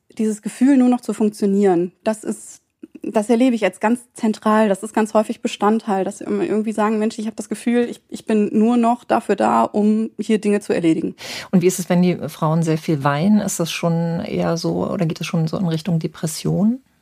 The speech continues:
Speaker 1: Hm, gar nicht unbedingt. Weinen ist ja ein Ventil. Gefühle zeigen kann ja auch etwas sehr Befreiendes sein, ne? Einfach mal zu weinen und, und das rauszulassen,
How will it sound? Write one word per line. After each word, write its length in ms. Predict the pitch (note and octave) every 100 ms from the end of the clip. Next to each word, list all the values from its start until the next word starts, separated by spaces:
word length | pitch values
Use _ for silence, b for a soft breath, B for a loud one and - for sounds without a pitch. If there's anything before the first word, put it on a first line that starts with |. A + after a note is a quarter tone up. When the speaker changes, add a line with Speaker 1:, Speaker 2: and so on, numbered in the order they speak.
| _ -
Speaker 1:
Hm, 340 | A#3+ A3 G#3+ G#3 -
gar 160 | A3
nicht 160 | A#3+ B3
unbedingt. 540 | B3+ A3 A3+ A3+ G#3+
Weinen 380 | G#3 F#3+ A#3+ B3+ -
ist 160 | A#3
ja 60 | A#3
ein 100 | A3
Ventil. 500 | G#3 G3+ G#3+ C4+ F4+ - b b b b b b -
Gefühle 360 | G#3+ A#3 C4+
zeigen 400 | C4 A#3 A3+ A3+
kann 220 | A3+ A3+
ja 140 | A#3+ A3+
auch 300 | G#3 G#3+ _ b b b b b b _
etwas 300 | - A3 A3
sehr 100 | A3
Befreiendes 640 | G3+ G3+ - G#3+ C4 G#3 -
sein, 400 | F#3 F3+ D3+ -
ne? 120 | B3+
Einfach 280 | A3 A3 A3
mal 200 | A3+ A3+
zu 220 | - G#3
weinen 480 | G3+ A3+ C4 B3+ A#3
und, 240 | A3 A3 -
und 120 | G#3 G#3
das 180 | -
rauszulassen, 840 | G3 C#4 - - G3+ G#3 - B3+ C4